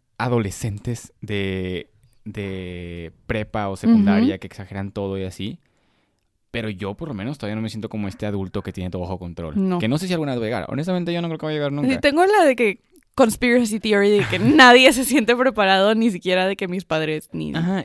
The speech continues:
Speaker 1: y, y sien-, y yo siento que eso es lo, lo interesante de nuestra generación. Que nuestra generación ha, como, abierto esa conversación
Speaker 2: Ujú.
Speaker 1: a,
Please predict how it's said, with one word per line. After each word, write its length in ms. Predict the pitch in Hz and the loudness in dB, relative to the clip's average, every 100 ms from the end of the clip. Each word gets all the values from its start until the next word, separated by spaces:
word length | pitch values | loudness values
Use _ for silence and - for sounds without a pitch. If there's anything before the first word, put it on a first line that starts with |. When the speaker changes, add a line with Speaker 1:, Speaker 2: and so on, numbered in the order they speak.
| - - | -8 -8
Speaker 1:
y, 180 | 147 156 | -6 -2
y 60 | |
sien-, 160 | 147 143 | -2 -4
y 100 | 151 | -4
yo 180 | 151 196 | -4 -4
siento 340 | - 123 123 | -4 -8 -8
que 80 | 117 | -10
eso 100 | 110 | -10
es 100 | 123 | -10
lo, 200 | 143 135 | -10 -8
lo 100 | 117 | -8
interesante 480 | 113 101 107 104 98 | -8 -6 -6 -6 -4
de 120 | 110 110 | -4 -2
nuestra 440 | 107 110 - 92 | -2 -2 -6 -10
generación. 580 | 95 90 87 - 82 - _ - | -8 -10 -10 -12 -12 -14 _ -2
Que 100 | 110 | 2
nuestra 340 | 107 - 98 | 2 0 -2
generación 680 | 107 101 95 - 101 101 107 - - | 0 2 2 2 4 4 2 -2 2
ha, 680 | 98 95 95 92 95 95 95 - - _ _ _ _ _ _ - _ _ _ - - - - - | 4 6 4 2 2 0 -2 -6 -18 _ _ _ _ _ _ -20 _ _ _ -20 -20 -20 -20 0
como, 480 | 117 107 104 95 - - - - - - - | 4 4 4 0 -6 -18 -20 -20 -20 -20 -14
abierto 640 | 92 120 120 117 113 120 | -8 -4 0 2 2 2
esa 180 | 110 110 | 0 0
conversación 680 | 110 101 95 92 95 90 82 | -2 -2 -2 -6 -6 -6 -4
Speaker 2:
Ujú. 140 | 202 208 | 0 2
Speaker 1:
a, 560 | 95 90 87 85 82 | 2 2 0 -2 -6